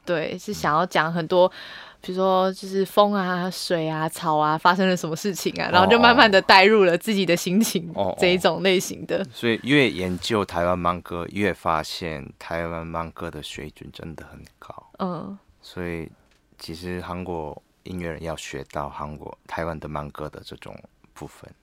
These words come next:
Speaker 1: 但是韩国相对来讲就是比较好记，比如说就是一段副歌可能就只有个卡金嘛，
Speaker 2: 嗯，
Speaker 1: 或者是说
Speaker 2: 嗯，嗯，嗯。
Speaker 1: 乌金嘛。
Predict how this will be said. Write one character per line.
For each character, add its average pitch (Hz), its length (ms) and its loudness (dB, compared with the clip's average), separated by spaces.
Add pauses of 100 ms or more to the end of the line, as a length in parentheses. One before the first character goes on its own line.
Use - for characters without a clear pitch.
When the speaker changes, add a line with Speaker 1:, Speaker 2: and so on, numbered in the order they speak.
(200)
Speaker 1:
但 381 120 2
是 381 40 0
韩 214 300 0
国 190 220 4
相 214 260 -2
对 220 140 2
来 175 160 2
讲 165 120 -4
就 165 60 -10
是 190 100 -4
比 170 120 -6
较 180 120 2
好 - 220 -2
记， - 380 -12
比 - 120 -4
如 196 40 0
说 208 160 2
就 214 120 -2
是 214 100 2
一 - 220 -10
段 202 160 2
副 202 140 -8
歌 190 100 -2
可 180 120 -2
能 160 80 -4
就 185 100 -2
只 170 140 -4
有 156 80 2
个 156 140 -2
卡 165 200 -4
金 170 220 -4
嘛， 160 240 -4 (380)
Speaker 2:
嗯， - 140 0
Speaker 1:
或 240 80 6
者 247 200 8
是 226 180 0
说 247 220 8
Speaker 2:
嗯， 196 80 8
嗯， 247 120 6
嗯。 - 100 -10
Speaker 1:
乌 254 120 4
金 202 180 0
嘛。 202 320 2